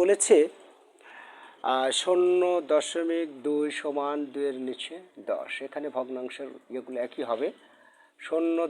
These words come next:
দশমিক তিন সমান তিনের নিচে দশ, শূন্য দশমিক চার সমান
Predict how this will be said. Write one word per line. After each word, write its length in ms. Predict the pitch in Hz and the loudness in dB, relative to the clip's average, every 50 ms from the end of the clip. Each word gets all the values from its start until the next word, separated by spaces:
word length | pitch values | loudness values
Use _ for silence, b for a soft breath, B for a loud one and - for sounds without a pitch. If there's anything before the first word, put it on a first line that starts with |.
| 135 | 0
দশমিক 460 | 143 139 - - - 151 151 156 156 - - _ - | 0 0 0 -2 -8 -6 -6 -6 -8 -10 -14 _ -8
তিন 220 | 151 151 151 151 156 156 - - | -4 -2 -2 -2 -2 -6 -10 -12
সমান 340 | - - 139 135 131 139 160 185 185 _ _ | -10 -8 -4 -2 0 0 -2 -4 -8 _ _
তিনের 300 | - 147 139 143 139 131 135 127 | -10 -8 -6 -6 -6 -6 -6 -6
নিচে 300 | 120 120 - - 131 139 165 202 233 _ _ _ _ _ _ _ _ _ _ _ - 120 104 - | -8 -8 -8 -8 -6 -6 -6 -6 -8 _ _ _ _ _ _ _ _ _ _ _ -16 -6 -2 -2
দশ, 260 | 110 - - - - - - - - - _ _ _ _ _ _ _ _ _ _ _ _ _ _ - - | -2 -2 -4 -8 -10 -10 -10 -10 -12 -18 _ _ _ _ _ _ _ _ _ _ _ _ _ _ -16 -8
শূন্য 340 | - 165 170 165 165 165 165 160 139 147 | -4 -2 -2 0 0 -2 -2 -2 -2 -2
দশমিক 360 | 139 - - 147 156 151 - _ - - | -4 -4 -6 -12 -12 -12 -14 _ -4 0
চার 180 | 139 131 135 131 - - | 2 2 2 0 -4 -12
সমান 300 | - - 131 131 135 160 | -16 -12 -8 -6 -6 -6